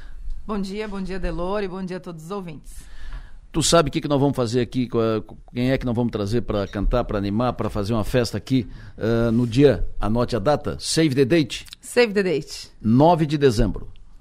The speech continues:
Speaker 1: Boa data.
Speaker 2: Nove de dezembro, ah, nove de dezembro, é nove de dezembro? É nove de dezembro. Nove de dezembro, uma sexta-feira à noite,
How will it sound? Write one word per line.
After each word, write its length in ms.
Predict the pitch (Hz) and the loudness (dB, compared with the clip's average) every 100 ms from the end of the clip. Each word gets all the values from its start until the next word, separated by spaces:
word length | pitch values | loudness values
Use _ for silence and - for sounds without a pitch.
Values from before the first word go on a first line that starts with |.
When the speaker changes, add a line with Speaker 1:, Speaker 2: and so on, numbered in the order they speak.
| - | -14
Speaker 1:
Boa 260 | 156 151 | -12 -8
data. 440 | 220 311 302 202 156 - - | -6 -6 -6 -6 -4 -4 -4
Speaker 2:
Nove 360 | 85 139 156 131 | 4 8 8 6
de 140 | 139 | 2
dezembro, 680 | 135 110 113 151 156 160 143 - - - - | 2 4 4 4 4 0 -2 -12 -20 -20 -6
ah, 580 | 107 113 117 113 110 110 | 0 2 2 2 2 0
nove 180 | 110 104 | 0 0
de 60 | |
dezembro, 260 | 107 135 - | 0 0 0
é 40 | |
nove 220 | 113 117 | 0 0
de 40 | 107 | 2
dezembro? 300 | 117 156 - - | 2 2 0 -4
É 120 | 107 | -2
nove 200 | 120 123 | 0 0
de 80 | 131 | 0
dezembro. 280 | 101 87 | 0 0
Nove 200 | 107 160 | 4 4
de 80 | 156 | 4
dezembro, 400 | 156 127 151 165 | 2 2 2 0
uma 120 | 160 | 0
sexta-feira 640 | 135 175 170 151 - 175 - | 2 2 2 0 2 4 4
à 40 | |
noite, 460 | 139 170 - - | 4 4 2 -4